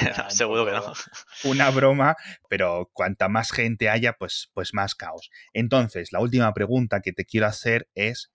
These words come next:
Speaker 1: ¿cómo crees que va a acabar esto? ¿Qué, cuál es tu elucubración dentro de una semana, dentro de un mes? ¿Qué es lo, cómo lo vamos a recordar esto? ¿O cómo, cuáles crees que van a ser las consecuencias?
Speaker 2: Pues las consecuencias solamente sean que muchos minoristas que se han subido,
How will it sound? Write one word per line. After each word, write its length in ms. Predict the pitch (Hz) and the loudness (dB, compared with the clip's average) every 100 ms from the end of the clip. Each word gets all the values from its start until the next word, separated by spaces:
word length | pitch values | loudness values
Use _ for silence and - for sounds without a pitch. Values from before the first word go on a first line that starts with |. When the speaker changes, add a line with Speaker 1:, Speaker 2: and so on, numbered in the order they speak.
| _ - | _ -4
Speaker 1:
¿cómo 220 | 110 113 | -2 -2
crees 220 | 101 95 | -4 -6
que 100 | 92 | -6
va 60 | 90 | -6
a 20 | |
acabar 320 | 87 87 87 | -8 -10 -8
esto? 340 | 104 - 87 82 | -8 -8 -14 -14
¿Qué, 480 | - 98 95 95 92 | -10 -8 -6 -8 -8
cuál 140 | - 110 | -4 -4
es 120 | 110 | -4
tu 640 | 107 101 95 92 90 90 - _ _ | -2 -2 -2 -4 -6 -10 -14 _ _
elucubración 920 | 101 98 98 110 98 92 - 113 110 101 | -2 -2 -2 -2 -2 -4 -2 0 0 0
dentro 260 | 107 107 | -2 -2
de 60 | 110 | -2
una 160 | 104 98 | -2 -4
semana, 400 | 110 107 117 107 | -4 -2 0 0
dentro 280 | 110 104 104 | -2 -2 0
de 60 | |
un 140 | 101 101 | 0 0
mes? 340 | 107 135 - - | -2 -2 -6 -4
¿Qué 120 | 101 | -4
es 120 | 101 | 0
lo, 160 | 113 - | -2 0
cómo 200 | 113 113 | 2 2
lo 80 | 104 | 2
vamos 240 | 98 101 | 0 -4
a 60 | 90 | -4
recordar 400 | 92 95 95 110 | -4 -2 0 0
esto? 300 | 139 180 180 - - _ | 0 -2 -4 -12 -20 _
¿O 100 | 104 | -4
cómo, 220 | 117 123 - | 0 0 2
cuáles 260 | 131 131 | 2 2
crees 220 | - 139 | -2 -4
que 80 | - | -2
van 100 | 113 | -2
a 40 | 110 | 0
ser 160 | 127 | 0
las 140 | 123 - | -2 -4
consecuencias? 840 | 90 90 107 143 - 82 - _ _ - | -10 -8 -4 -4 -4 -12 -16 _ _ -4
Speaker 2:
Pues 400 | 110 101 - - _ | -2 0 -4 -10 _
las 260 | 120 110 - | -2 -2 -2
consecuencias 580 | 123 120 117 139 165 | -4 -4 -4 -2 -2
solamente 460 | - 147 139 147 151 | 2 2 2 0 -2
sean 260 | - 135 135 | 0 -2 -2
que 140 | 104 | -6
muchos 400 | 101 113 - 127 | -4 -8 -4 -4
minoristas 800 | 131 131 123 127 - 117 131 - | -2 0 0 0 -2 -2 0 -2
que 240 | 110 101 | -4 -4
se 120 | - 104 | -2 -4
han 100 | 113 | -2
subido, 680 | - 117 117 113 110 107 | -4 -2 2 2 2 0